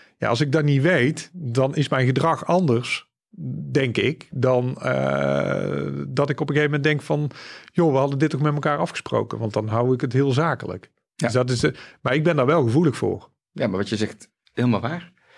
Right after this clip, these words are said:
Speaker 2: Dus als je even intuned, dan hoeft niet een oeverloos, stroperig geheel worden dat je heel de achtergrond van de ander eerst in kaart brengt. Maar op het moment dat je een afspraak maakt, lever jij mij mogelijk dat af en de ander komt zijn afspraak niet na,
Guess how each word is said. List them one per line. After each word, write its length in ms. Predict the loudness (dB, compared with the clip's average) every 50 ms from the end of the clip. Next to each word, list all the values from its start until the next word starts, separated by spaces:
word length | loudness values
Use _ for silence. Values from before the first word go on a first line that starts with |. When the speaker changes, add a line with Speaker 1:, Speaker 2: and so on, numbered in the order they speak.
| -20 -20 -20 -20 -20 -20 -20 -12 -8
Speaker 2:
Dus 100 | -6 -4
als 100 | -2 0
je 80 | 0
even 240 | 2 2 0 0 0
intuned, 440 | 0 0 0 0 0 2 2 2 2
dan 80 | 2 0
hoeft 180 | -2 -2 0 -2
niet 180 | -2 0 2
een 380 | 2 2 2 0 -2 -10 -16 _ 0
oeverloos, 840 | 0 2 2 2 2 4 4 4 2 0 0 -2 -4 -6 -8 -10 _ _ _ -20 -20 -20 -20 -20 -20 -14
stroperig 640 | -10 -8 -6 -2 0 2 2 2 2 0 -2 -4 0
geheel 260 | 2 2 2 2 2
worden 280 | 2 2 2 2 2 2
dat 80 | 2
je 60 | 2
heel 200 | 4 4 4 4
de 260 | 2 2 2 0 0 -4 -10 -14 -18 _ _ _ _ -4
achtergrond 500 | -4 -2 -4 -4 -4 0 0 0 2 2
van 100 | 0 0
de 60 | 0
ander 220 | 0 0 0 0
eerst 180 | 0 0 0 0
in 80 | -2
kaart 280 | 0 0 0 0 0 0
brengt. 400 | 0 -2 -2 -2 -4 -10 -16 _ _
Maar 400 | _ -20 -20 -20 -20 -20 -18 -8
op 60 | -4
het 100 | -2 0
moment 200 | 2 2 2 2
dat 100 | 0 0
je 80 | 0 0
een 60 | 0
afspraak 420 | 0 0 -2 -2 -2 -2 -2 0 0
maakt, 320 | 0 0 0 0 -4 -4
lever 300 | 0 0 0 2 2 0
jij 100 | 0 2
mij 180 | 2 0 0 2
mogelijk 420 | 2 2 2 2 0 -2 -2 -2
dat 100 | 0 -2
af 300 | -2 -4 -6 -14 -16 _ _ _ _ _ _ _ _ _ _ _ _ -20 -20 -14
en 200 | _ -2 0 2
de 60 | 2 2
ander 200 | 2 0 0 0
komt 180 | 0 0 0 2
zijn 120 | 2 0
afspraak 320 | -2 -2 -2 -2 -2 0
niet 100 | 0 0
na, 280 | 0 0 -2 -4 -8